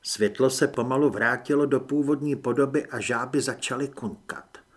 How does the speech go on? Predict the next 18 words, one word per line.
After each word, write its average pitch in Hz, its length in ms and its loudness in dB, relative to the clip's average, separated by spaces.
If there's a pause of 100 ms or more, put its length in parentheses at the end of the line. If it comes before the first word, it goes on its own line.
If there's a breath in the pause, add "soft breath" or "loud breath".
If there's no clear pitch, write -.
(680 soft breath)
Život 113 360 -2
v 95 100 -12
bažině 135 460 0
se 131 220 -2
vrátil 135 480 -4
k - 120 -10
normálu, 87 640 -4
tedy 92 300 -8
alespoň 117 560 -4
k - 120 -6
normálu 143 540 2
na 131 120 0
poměry 139 480 0
jasného 135 500 0
spodku. - 580 -10 (760 soft breath)
„To 117 100 0
byl 214 220 2
Wendigo,“ 190 560 0